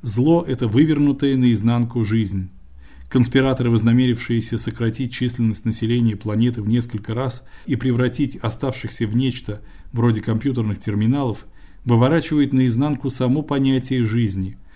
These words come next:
Они не испытывают ни малейшего уважения к ней и ни малейшего сострадания к жертвам их леденящих кровь преступлений. О том, что такое время настанет, я предупреждал в течение почти двадцати лет.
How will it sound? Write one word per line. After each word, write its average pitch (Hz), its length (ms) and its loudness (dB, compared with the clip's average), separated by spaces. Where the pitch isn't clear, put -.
Они 117 220 4
не 147 160 2
испытывают 143 460 0
ни 139 40 2
малейшего 135 480 2
уважения 131 560 2
к - 140 -10
ней 107 340 0
и - 80 0
ни 120 80 8
малейшего 139 500 4
сострадания 123 760 -2
к 101 60 -8
жертвам 120 500 -2
их 135 280 -4
леденящих 120 720 -2
кровь 110 300 -4
преступлений. 104 680 -6
О - 100 -2
том, 156 160 2
что 147 160 -2
такое 147 260 2
время 147 260 2
настанет, 139 520 0
я 143 100 0
предупреждал 127 560 -2
в 131 40 -10
течение 131 440 -2
почти 127 460 -6
двадцати 139 520 -6
лет. 110 300 -2